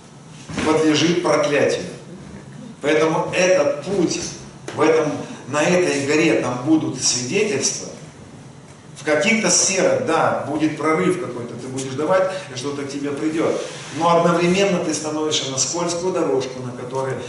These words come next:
ты пожинаешь не только благословение, но и пожинаешь проклятие закона. Остаешься без Христа. Вообще, эта фраза, утверждающая себя на делах закона, «отпали от благодати, остались без Христа», страшно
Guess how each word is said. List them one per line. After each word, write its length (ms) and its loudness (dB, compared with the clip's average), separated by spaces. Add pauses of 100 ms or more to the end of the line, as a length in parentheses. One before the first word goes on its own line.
(200)
ты 120 -6
пожинаешь 640 -2
не 60 -8
только 280 -4
благословение, 840 -2
но 60 -6
и 40 -4
пожинаешь 540 -4 (100)
проклятие 560 -4
закона. 400 -8 (720)
Остаешься 760 2
без 200 0
Христа. 420 0 (180)
Вообще, 200 -2
эта 160 -2
фраза, 680 2 (280)
утверждающая 1000 2
себя 280 0 (140)
на 80 -2
делах 400 0
закона, 560 -4
«отпали 520 4
от 100 -2
благодати, 460 -2
остались 400 -2
без 220 -6
Христа», 280 -8
страшно 400 -8